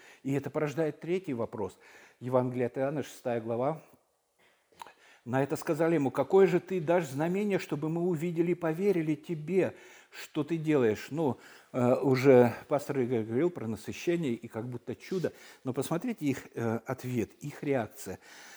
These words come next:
э, неверующих людей. Э,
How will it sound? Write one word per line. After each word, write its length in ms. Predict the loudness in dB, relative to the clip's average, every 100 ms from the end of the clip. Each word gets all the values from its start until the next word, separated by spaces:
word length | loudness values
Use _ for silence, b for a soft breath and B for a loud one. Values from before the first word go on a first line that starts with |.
| B
э, 300 | -2 2 2
неверующих 680 | 2 2 4 2 0 -8 -6
людей. 460 | -4 -2 -2 -2 b b b b b
Э, 480 | -6 -2 0 0 0